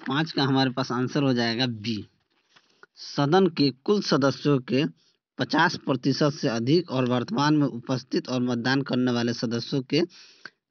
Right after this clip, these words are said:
दो तिहाई का बहुमत, ये विशिष्ट बहुमत ये है। तो ऑप्शन बी हमारा सही आंसर हो जाएगा। चलिए, इसका मैं, ए, ये पीडीएफ़ में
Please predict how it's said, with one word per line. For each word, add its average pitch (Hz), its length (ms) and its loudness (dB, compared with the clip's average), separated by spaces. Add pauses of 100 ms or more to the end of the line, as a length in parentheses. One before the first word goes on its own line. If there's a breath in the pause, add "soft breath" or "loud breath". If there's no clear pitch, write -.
दो 131 200 2
तिहाई 131 400 0
का 120 160 -2
बहुमत, 120 460 0 (200)
ये 110 220 0
विशिष्ट 110 480 -4
बहुमत 113 380 -6 (240)
ये 101 140 -8
है। 90 140 -12 (880 soft breath)
तो 117 60 -6
ऑप्शन 117 260 0
बी 127 140 -2
हमारा 131 280 2
सही 110 260 -4
आंसर 104 240 -4
हो 107 60 -4
जाएगा। 104 220 -6
चलिए, 147 240 2
इसका 147 400 0
मैं, 139 480 0
ए, 113 360 -2
ये 113 180 -2
पीडीएफ़ 127 400 0
में 135 240 2